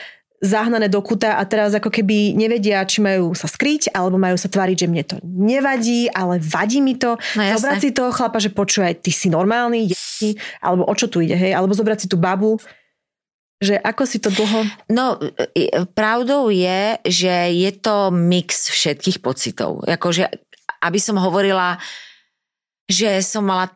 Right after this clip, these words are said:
Speaker 2: taký nadhľad, že sa ma to netýkalo, tak to by som klamala sebe, tebe, vám a to mi príde úplne, že hlúpe
Speaker 1: Mhm.
Speaker 2: a zbytočné, pretože v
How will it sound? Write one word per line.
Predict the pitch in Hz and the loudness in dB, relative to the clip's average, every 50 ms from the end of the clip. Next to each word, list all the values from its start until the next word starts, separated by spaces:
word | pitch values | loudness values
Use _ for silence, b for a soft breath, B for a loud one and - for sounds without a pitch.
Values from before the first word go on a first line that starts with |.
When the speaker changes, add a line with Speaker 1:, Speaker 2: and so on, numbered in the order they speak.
| _ _ _ | _ _ _
Speaker 2:
taký | - 330 320 320 - 214 202 | -4 -2 -2 -2 0 0 2
nadhľad, | 190 190 185 196 202 185 | 2 2 2 0 0 0
že | 175 180 | 0 0
sa | 175 - 196 | -2 0 -2
ma | 190 185 | -2 0
to | 190 | 0
netýkalo, | 185 175 165 165 - 190 175 - 185 175 180 175 175 | 2 2 0 0 0 -2 0 0 0 2 0 0 0
tak | 180 165 - | -2 -4 -4
to | - 175 | -2 -2
by | 156 170 | -2 0
som | 175 - 175 160 | 0 -2 -2 -2
klamala | - 165 156 151 160 170 170 170 175 175 175 175 175 | 0 0 0 0 0 0 0 0 0 0 0 0 0
sebe, | 170 - - - 160 160 165 170 | -2 -2 -2 -2 -2 0 0 0
tebe, | 170 170 - 170 151 143 160 170 165 165 160 | 0 0 0 0 0 2 2 2 2 2 2
vám | 147 147 147 143 139 156 165 170 196 196 - | 2 2 2 2 0 0 0 -2 -2 -4 -4
a | - - 160 156 151 | -4 -4 -4 -4 -4
to | 156 - 170 160 151 147 135 123 - | -4 -2 0 0 2 2 0 0 -2
mi | - 165 | -2 -2
príde | 151 - 147 156 151 151 135 | -2 0 0 0 2 0 0
úplne, | - - - 202 180 | -2 -2 0 0 0
že | 156 147 147 | 2 0 0
hlúpe | 139 147 143 147 143 135 - - 175 185 208 233 262 | 0 2 2 2 0 0 0 0 0 0 0 -2 -2
Speaker 1:
Mhm. | 226 214 202 214 202 214 240 - | 0 0 2 2 2 0 -2 -4
Speaker 2:
a | - | -6
zbytočné, | 156 143 120 143 139 - 135 - - - 160 156 156 | -6 -4 -4 -4 -4 -4 -4 -2 -2 -2 0 -2 -2
pretože | 151 - 127 - - 131 - 147 143 135 131 123 107 110 101 - - - 110 | -2 -4 -6 -4 -2 -2 0 0 0 0 0 0 -2 -4 -4 -6 -6 -6 -6
v | - - | -6 -6